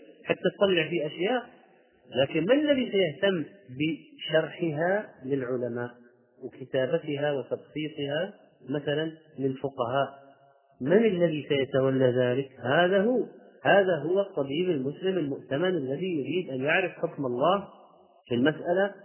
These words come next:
ويعرف غيره من الأطباء بالموضوع ويدرس طلبة الطب حكم هذا الشيء شرعا. لا يمكن تفصل القضية عن حكم الشرعي حتى في أثناء الشرح في الفصول الدراسية، ما يمكن. كان عندنا دكتور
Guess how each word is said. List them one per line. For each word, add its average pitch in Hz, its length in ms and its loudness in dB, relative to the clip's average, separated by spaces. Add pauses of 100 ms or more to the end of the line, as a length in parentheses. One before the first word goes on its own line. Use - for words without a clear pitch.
(140)
ويعرف 135 640 0
غيره 196 420 4
من 170 120 2
الأطباء 139 880 0 (360)
بالموضوع 135 680 2 (200)
ويدرس 143 580 0 (120)
طلبة 165 340 2
الطب 170 440 2 (440)
حكم 175 300 0
هذا 147 200 -2
الشيء 135 340 -6
شرعا. 185 460 0
لا 160 240 2
يمكن 208 640 0
تفصل - 380 -4
القضية 190 560 -2
عن 160 160 -6
حكم 185 260 -10
الشرعي 190 500 -2 (460)
حتى 196 340 -2
في 165 180 0
أثناء 180 300 0
الشرح - 420 -2
في - 60 -8
الفصول 156 420 -2
الدراسية، 175 800 2 (360)
ما 160 140 6
يمكن. 208 340 0 (440)
كان 185 320 2
عندنا 170 420 -2
دكتور 156 520 -2